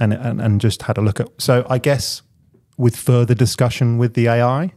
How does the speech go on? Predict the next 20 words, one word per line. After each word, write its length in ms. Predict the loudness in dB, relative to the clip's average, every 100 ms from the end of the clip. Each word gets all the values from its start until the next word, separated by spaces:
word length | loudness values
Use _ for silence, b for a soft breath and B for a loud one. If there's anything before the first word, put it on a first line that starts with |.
| -2
I 100 | 2
might 240 | 2 2
be 80 | 0
able 140 | -2 -4
to 120 | -6
pad 200 | -2 0
out 140 | 0
the 60 | 0
detail. 540 | 0 0 2 0 0 -8 B B B B _
Could 180 | 0 2
you 100 | 2
give 160 | 4 4
me 120 | 2
some 440 | 0 0 0 0 -4 -2
baseline 400 | 0 2 2 2
observations? 800 | 2 0 0 0 0 2 2 -2 -4
I 60 |
don't 180 | -4 -4
know. 220 | -2 -4 -4 b b b b b b
So 300 | 0 0 0